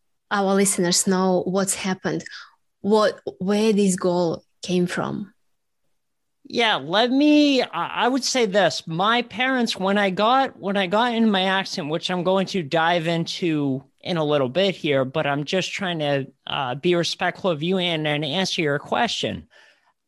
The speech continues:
Speaker 2: So my parents had a goal once I got in my accident for me to make a full recovery.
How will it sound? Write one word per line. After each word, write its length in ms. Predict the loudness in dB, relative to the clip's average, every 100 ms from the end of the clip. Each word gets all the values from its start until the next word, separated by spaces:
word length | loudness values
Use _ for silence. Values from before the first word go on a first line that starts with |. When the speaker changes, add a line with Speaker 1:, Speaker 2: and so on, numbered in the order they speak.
| _
Speaker 2:
So 420 | -12 -6 0 0
my 280 | 2 2 0
parents 480 | 0 0 2 2 0
had 320 | 0 0 2
a 160 | 0 0
goal 640 | 2 4 6 4 2 -2 _ -8
once 280 | -4 -2
I 120 | 0 0
got 220 | 0 0
in 60 |
my 160 | -2 -2
accident 580 | 0 0 -2 -4 -2 -2
for 160 | -2
me 260 | 0 0 0
to 60 | 0
make 260 | 0 0
a 60 | -4
full 240 | -4 -2
recovery. 720 | 0 -2 -2 -4 -4 -8 -12